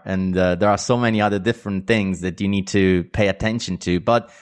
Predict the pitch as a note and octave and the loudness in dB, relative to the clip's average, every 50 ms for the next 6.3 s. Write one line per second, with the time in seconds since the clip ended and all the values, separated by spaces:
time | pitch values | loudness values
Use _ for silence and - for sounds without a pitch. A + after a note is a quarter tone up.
0 | - - - A2+ A#2 - D3 D3+ E3 E3+ F3+ F3 - - C3+ A2+ G#2 A2+ A2+ A2+ | -20 -10 -4 -4 -2 2 2 4 4 4 2 0 -2 -4 -8 -4 0 2 2 2
1 | - - G#2 G2 F#2 F2+ F2+ A#2 C#3 D3 C3+ A2 G2+ F#2+ F#2+ - - - G2 - | 2 0 -2 0 0 2 4 4 4 4 2 2 -2 -4 -4 -6 -4 -6 -6 -6
2 | - - C#3 - - - G2 - - G2 G2 F#2 F2 - - F#2 E2+ E2 F#2 E2 | -2 -4 -4 -4 -4 -8 -10 -6 -4 -4 -2 -2 -2 0 0 -2 0 0 0 2
3 | A#2 A#2+ A2+ A2 G#2+ - F#2 F2+ F#2 A2 A2+ - - G#2+ G#2 F#2 - - F#2 F#2 | 4 4 4 4 2 -2 -4 -6 -4 -4 -4 -4 -4 -4 -4 -4 0 0 2 2
4 | F#2 F2+ F2+ F#2 G#2+ G#2+ F2+ D#2 D#2+ E2 - - - - - - - G2 G2+ G#2+ | 2 2 0 0 0 0 0 0 -2 -4 -6 -10 -20 -20 -20 -10 -4 0 0 0
5 | G2 - - A#2+ A2 G2+ - - F#2 F2+ A2 G2 F#2+ G#2 F#2+ - - A2 G#2 G#2+ | 0 0 -2 -2 -2 -2 -4 -8 -6 -4 -4 -2 -2 -4 -4 -2 -2 -2 0 2
6 | A2 A#2 A2+ - _ | 0 0 -2 -4 _